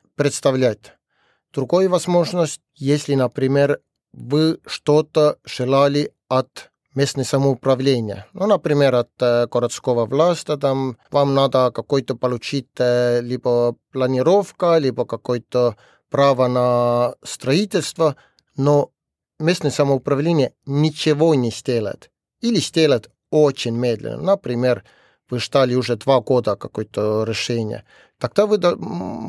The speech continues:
можете обратиться в суд и требовать,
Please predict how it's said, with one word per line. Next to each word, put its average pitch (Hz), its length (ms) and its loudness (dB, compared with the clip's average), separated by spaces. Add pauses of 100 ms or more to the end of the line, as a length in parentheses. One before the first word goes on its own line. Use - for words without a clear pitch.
можете 147 280 0
обратиться 135 560 -2
в 127 120 -12
суд - 520 -4 (540)
и 131 160 -2
требовать, 156 760 2